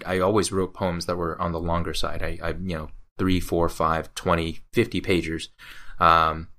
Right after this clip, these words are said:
and I was never really one for the, the one page poem or anything like that, but I just, I wrote what I, I felt in the moment.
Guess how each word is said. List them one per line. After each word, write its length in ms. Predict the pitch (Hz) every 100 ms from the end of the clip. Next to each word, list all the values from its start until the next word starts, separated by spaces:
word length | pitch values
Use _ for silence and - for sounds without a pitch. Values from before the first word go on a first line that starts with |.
| _ -
and 160 | 90
I 60 | 87
was 160 | 92 95
never 260 | 95 95
really 200 | 90 92
one 240 | 90 90 87
for 180 | 85
the, 240 | 80 82 80
the 140 | 85
one 220 | 85 85
page 300 | 85 87 82
poem 380 | - 87 85 82
or 160 | 80 82
anything 320 | 85 85 85
like 160 | 78 -
that, 260 | 95 87
but 80 | -
I 80 | 82
just, 260 | 85 87 -
I 80 | 90
wrote 240 | 92 110
what 160 | 104 92
I, 120 | 90 85 _ _ -
I 180 | 85 - - -
felt 340 | - 117 113 117
in 100 | 98
the 60 |
moment. 380 | 85 80 80 85